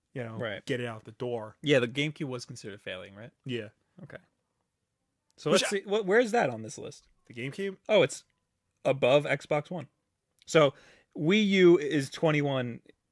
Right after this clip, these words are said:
Speaker 2: in place. It is, uh, twelve point eight million worldwide.
Speaker 1: Mm-hmm.
Speaker 2: It sold more than the Vita in North America.
Speaker 1: Okay.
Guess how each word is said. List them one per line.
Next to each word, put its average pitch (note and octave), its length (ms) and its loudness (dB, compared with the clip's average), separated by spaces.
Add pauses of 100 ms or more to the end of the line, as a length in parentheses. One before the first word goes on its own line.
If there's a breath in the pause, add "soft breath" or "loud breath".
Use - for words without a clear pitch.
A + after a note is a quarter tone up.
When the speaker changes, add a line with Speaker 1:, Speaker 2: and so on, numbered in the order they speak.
(160)
Speaker 2:
in A2+ 180 -8
place. - 520 -12
It B2 140 -8
is, A#2 340 -12 (140)
uh, A2+ 320 -2 (320)
twelve D3 420 2
point C3+ 340 -6
eight C3 280 -6 (320)
million C#3+ 340 -4
worldwide. D3+ 460 -4
Speaker 1:
Mm-hmm. A#2+ 300 -10 (120)
Speaker 2:
It - 140 -6
sold G3 540 6 (640)
more D3+ 680 6 (140)
than B2+ 140 -4
the A#2+ 60 -4
Vita A#2+ 400 0
in A2 120 -6
North G#2+ 180 -10
America. - 360 -16 (320)
Speaker 1:
Okay. A2+ 260 -10